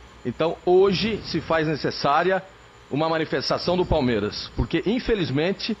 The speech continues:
a partida teve interferência da arbitragem, o resultado da partida.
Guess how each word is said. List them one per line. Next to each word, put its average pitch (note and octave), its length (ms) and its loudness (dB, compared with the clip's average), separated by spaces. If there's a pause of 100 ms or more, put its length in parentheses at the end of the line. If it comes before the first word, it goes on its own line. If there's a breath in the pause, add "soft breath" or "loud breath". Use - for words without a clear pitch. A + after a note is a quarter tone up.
(340 loud breath)
a - 80 -4
partida F3+ 760 -2 (760)
teve E3 360 2
interferência G3+ 920 0
da E3 80 2
arbitragem, A2+ 600 -2 (100)
o A#2+ 80 0
resultado D#3 540 0
da D#3 100 2
partida. G2 500 -6